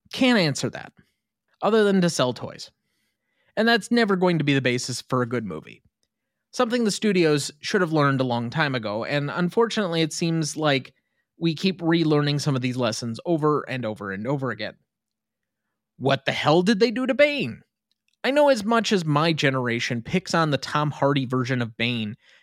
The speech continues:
as being this campy, overly quotable because it's kind of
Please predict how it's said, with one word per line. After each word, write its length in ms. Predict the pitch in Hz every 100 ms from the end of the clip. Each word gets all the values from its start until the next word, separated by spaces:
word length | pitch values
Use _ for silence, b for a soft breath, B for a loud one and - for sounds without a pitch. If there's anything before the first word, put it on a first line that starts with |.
| b
as 180 | 151 139
being 380 | 156 165 156 147
this 360 | 135 123 - _ _ _ _ _ _ -
campy, 1040 | - 202 202 208 180 160 156 147 135 - _ _ _ _ -
overly 460 | 170 190 220 190
quotable 720 | 151 - 185 175 160 160 147
because 420 | 131 151 131 151 139
it's 140 | 127
kind 220 | - 160
of 280 | 135 117 -